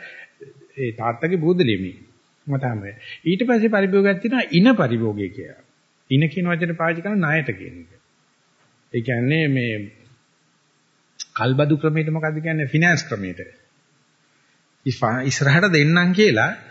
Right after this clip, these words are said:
ලෝන් එක අරගෙන දැන් වාහනේ පාට දාලා වැඩ. හැබැයි ඉතින් හොඳට මහන්සි වෙලා ගාණක් හොයන මේ ප්‍රීමියම් එක ගෙවාගෙන, මන්ත්ලි රෙන්ට් එක ගෙවාගෙන ලාභ ලබනවා කියන එක විශ්ේ නෑ.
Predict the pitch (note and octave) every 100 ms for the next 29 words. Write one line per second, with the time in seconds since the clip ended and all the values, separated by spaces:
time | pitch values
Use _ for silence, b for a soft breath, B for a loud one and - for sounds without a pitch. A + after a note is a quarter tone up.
0 | B B B B2+ C#3 E3+ F#3 F#3 E3 F#3
1 | G3+ G3 E3 E3 F#3 F#3+ E3 E3+ F#3 F3
2 | F#3+ A3+ E3+ A#2+ - B B B B _
3 | _ _ _ - B2 C3+ D#3+ F3+ C3+ D3
4 | E3 C#3+ C#3+ C#3 C#3 F3 C#3 D3 D3 -
5 | C#3+ C3+ C#3+ G3 F#3+ D3 - C#3+ C3+ C3
6 | A#2+ C3 D3 C#3+ C#3 C3+ C3 C3 B2+ B2+
7 | B2 B2+ E3+ D#3 C3+ C#3 C#3 C#3+ C3+ C3+
8 | B2+ C3 C#3 E3+ G3 C#3+ C3 C3+ E3+ F#3
9 | G3+ G#3+ G#3+ G3+ D#3+ C#3 - C#3